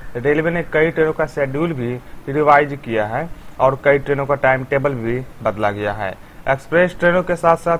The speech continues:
पैसेंजर ट्रेनों की सेवाएं भी लगातार बढ़ाई जा रही है। ठीक इसी प्रकार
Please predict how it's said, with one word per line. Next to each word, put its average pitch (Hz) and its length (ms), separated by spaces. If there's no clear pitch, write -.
पैसेंजर 151 360
ट्रेनों 156 320
की 156 140
सेवाएं 143 420
भी 151 120
लगातार 139 480
बढ़ाई 117 300
जा 104 160
रही 98 160
है। 95 160
ठीक 180 300
इसी 156 220
प्रकार 110 480